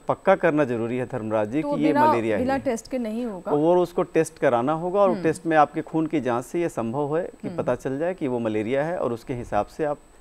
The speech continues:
Speaker 1: इलाज ले सकते हैं।
Speaker 2: जी, अ, तरणप्रीत जी, जैसे कि हम दिमागी बुखार की भी बात करते हैं तो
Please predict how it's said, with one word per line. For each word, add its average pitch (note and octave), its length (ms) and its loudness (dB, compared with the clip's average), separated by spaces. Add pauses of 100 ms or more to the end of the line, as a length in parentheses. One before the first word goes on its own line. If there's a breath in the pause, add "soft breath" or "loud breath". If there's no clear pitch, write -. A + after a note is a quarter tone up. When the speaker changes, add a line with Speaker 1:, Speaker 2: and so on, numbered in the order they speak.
Speaker 1:
इलाज G2+ 280 -2
ले F2+ 140 -8
सकते - 320 -18
हैं। - 200 -20
Speaker 2:
जी, F#3 300 -6 (420 loud breath)
अ, A3 140 -4
तरणप्रीत E4+ 520 -2
जी, F#4 220 -2 (300)
जैसे C4+ 280 0
कि D4 100 -8
हम D4+ 140 0
दिमागी A#3 460 0
बुखार C4+ 380 -2
की C#4+ 120 -8
भी C#4 100 -4
बात F#3+ 300 -2
करते F#3+ 300 -8
हैं B3 280 -4
तो D4 480 -2